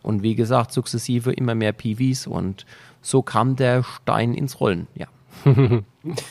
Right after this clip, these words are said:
Speaker 2: Was war da das größte Hindernis auf eurem Weg, wirklich zu sagen, ihr probiert das jetzt aus mit Piwi?
Speaker 1: Ja, das Hindernis, das ist immer noch, äh, momentan ein bisschen da, weil,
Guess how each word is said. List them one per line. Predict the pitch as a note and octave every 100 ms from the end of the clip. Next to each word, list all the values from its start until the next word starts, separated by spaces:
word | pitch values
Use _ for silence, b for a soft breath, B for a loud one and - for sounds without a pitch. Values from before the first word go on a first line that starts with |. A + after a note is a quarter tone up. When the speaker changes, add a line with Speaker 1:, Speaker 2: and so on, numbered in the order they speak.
| B B B
Speaker 2:
Was | C3 A2 A2 B2 C3
war | D#3+
da | D3
das | C3+
größte | C#3 C#3+ -
Hindernis | C#3 C3+ A2 C#3 C#3 A#2+ A2+ A#2+
auf | G#2+
eurem | A2 A#2 A#2 A2+
Weg, | A2 A2 -
wirklich | A#2 A#2+ A2
zu | A2+
sagen, | A2+ A#2 A2+
ihr | A2
probiert | A#2 A2+ A2+ A#2+
das |
jetzt | A2+ -
aus | A2 A#2
mit | A#2 A2+
Piwi? | - A2 A2 A2 - B B B B B B B -
Speaker 1:
Ja, | - G2+
das | A2+ -
Hindernis, | C#3 D3+ C#3+ D3+ C#3
das | C#3+
ist | B2+ B2
immer | - D#3+ D#3+
noch, | C#3 A#2 - -
äh, | - B2 A#2+ A#2 -
momentan | B2+ A#2+ A#2+ B2 A2+ A2+ B2+
ein | A#2+
bisschen | B2+ - A#2
da, | - - C3+ D#3
weil, | A#2+ A#2 A#2